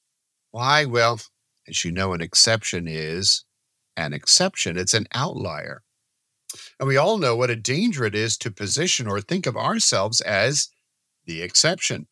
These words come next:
As one English translation of Proverbs sixteen eighteen states so clearly, "Too much pride will destroy you." What I have observed and experienced year after year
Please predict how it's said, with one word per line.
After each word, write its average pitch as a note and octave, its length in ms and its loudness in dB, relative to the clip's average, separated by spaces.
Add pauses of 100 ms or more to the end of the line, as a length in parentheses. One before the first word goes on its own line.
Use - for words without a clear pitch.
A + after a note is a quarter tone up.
(1040)
As G#2+ 160 0
one B2+ 220 2
English B2 400 2
translation A2+ 800 0
of F2+ 140 -2
Proverbs A2 720 0
sixteen A2 920 2
eighteen G#2+ 680 -4
states A2+ 460 0
so A2 220 2
clearly, C3+ 760 -2 (960)
"Too C3+ 300 -2
much D3 320 -2
pride C#3+ 560 -2 (520)
will D#2+ 520 0 (120)
destroy - 440 0
you." - 140 -12 (1900)
What B2 160 4
I C#3+ 140 6
have A#2 180 2
observed G2+ 760 0
and G#2+ 140 -6
experienced G2+ 720 -2
year A2+ 460 -2
after F2 300 -4
year F2+ 520 -6